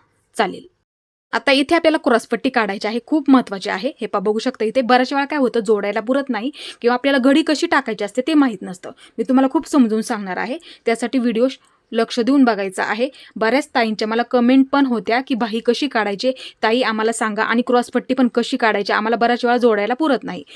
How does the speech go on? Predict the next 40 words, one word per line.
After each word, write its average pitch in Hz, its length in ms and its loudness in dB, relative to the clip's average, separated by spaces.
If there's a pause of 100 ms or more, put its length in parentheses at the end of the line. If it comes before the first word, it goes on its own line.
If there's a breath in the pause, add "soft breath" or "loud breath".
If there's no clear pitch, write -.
(180 loud breath)
आणि 220 180 2
घडी 247 240 4
कशी 254 260 2
घ्यायची 226 280 0
आहे, 214 100 -4
परफेक्ट 247 560 -2
क्रॉसपट्टी 220 400 -2
काढून 254 340 4
दाखवा." 226 280 -2 (360 loud breath)
त्यासाठी 269 320 2
हा 247 140 2
व्हिडिओ 240 360 4
खास 277 200 -2
त्यांच्यासाठी 220 500 0
मी 262 80 4
बनवलेला 208 500 0
आहे. 220 280 -4
हे - 300 -6
पहा, 240 120 0
बघू 233 200 2
शकता 254 260 -2
इथे 220 160 0
पाठीचा 214 440 -2
भाग 220 180 -4
इथे 214 140 -4
मी 254 120 0
घेतलेला 220 460 0
आहे. 247 220 -2 (340 loud breath)
आता - 140 -4
त्याच्यावरती 262 520 2
हा 233 140 -2
आपण 220 300 -2
कटोरी 254 420 4
जोडतो, 226 500 2 (180)
तो 262 180 6
भाग 247 300 2
आपल्याला 214 280 -2
इथे 220 180 -2
घ्यायचा 208 400 -2
आहे. 190 140 -8